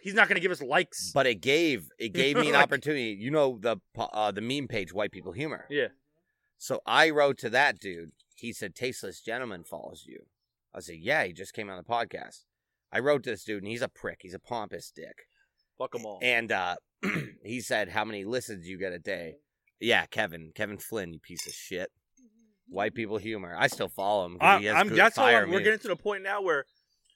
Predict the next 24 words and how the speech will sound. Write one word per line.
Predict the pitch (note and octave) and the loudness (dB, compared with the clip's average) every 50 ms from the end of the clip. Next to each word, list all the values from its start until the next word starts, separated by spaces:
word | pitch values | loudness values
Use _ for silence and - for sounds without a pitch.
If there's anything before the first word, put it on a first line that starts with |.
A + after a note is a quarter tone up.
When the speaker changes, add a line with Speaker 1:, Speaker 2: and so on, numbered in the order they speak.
| _ _ _ _ _ | _ _ _ _ _
Speaker 1:
yo, | - D#3 D#3+ C#3+ B2 A2 - _ _ _ _ _ _ _ _ _ _ _ _ _ _ _ _ _ _ _ _ _ _ - | 2 4 4 4 4 2 -2 _ _ _ _ _ _ _ _ _ _ _ _ _ _ _ _ _ _ _ _ _ _ -4
we're | C#3 C#3 D3+ | 2 4 6
all | E3 F3+ F3 | 8 8 6
about | D#3 E3+ E3+ D#3+ D3 | 6 4 2 2 2
positivity, | - F3 E3+ D#3 C3+ - F3+ E3 C#3+ B2+ A#2+ A2 | 2 0 0 0 -2 -4 -8 -6 -6 -6 -8 -10
and | A2 G#2 - | -10 -14 -14
clearly | - - E3 F3 E3+ E3 D3+ B2+ | -8 -6 -4 -4 -2 -4 -4 -6
they're | A2+ A2+ C3+ D3 D3 C#3+ B2 | -4 0 2 2 4 2 2
not. | A#2+ C3 C3+ A#2+ - _ _ _ - | 2 0 0 0 0 _ _ _ -2
Speaker 2:
No. | B2 C3 B2 G#2 E2+ D#2+ - | 2 4 4 4 2 0 0
Speaker 1:
They're | C#3 D#3 E3 | 2 4 4
about | D3+ C#3+ D#3+ D3 C#3 G#2+ - - | 4 4 4 4 4 2 -4 -8
themselves, | C#3 C3+ B2 A2+ G#2 - - D#3+ D3 B2+ A2 F2+ G2+ - - - | -6 -6 -6 -6 -8 -4 0 2 2 2 2 -2 -8 -16 -12 -10
and | B2 A#2+ A2+ | -10 -6 -4
we | C3 D#3+ | -2 -2
don't | E3+ E3+ D#3 C3 A#2+ | 0 -2 -4 -6 -6
do | D3 F3+ F#3 | -4 -2 0
that. | F#3+ G3 F#3 D#3 - | 0 0 -2 0 2
Speaker 2:
Hypothetical. | C#3 D3 C3 D#3+ C#3 - D#3+ D3 C3 A2+ - G#2+ G2+ F#2+ F#2 | 2 2 4 2 0 4 4 6 6 4 2 0 -2 -2 -2
We | F#2+ A#2 | -4 -4
get | A2+ B2+ A2 F#2 D#2 | 0 0 0 0 0
big | - A2+ A2+ G#2+ | -2 -2 0 0
as | A#2 G#2+ - | -2 -4 -4
fuck. | - - A2+ A2+ A#2+ B2 | -6 -4 -2 -2 -2 -4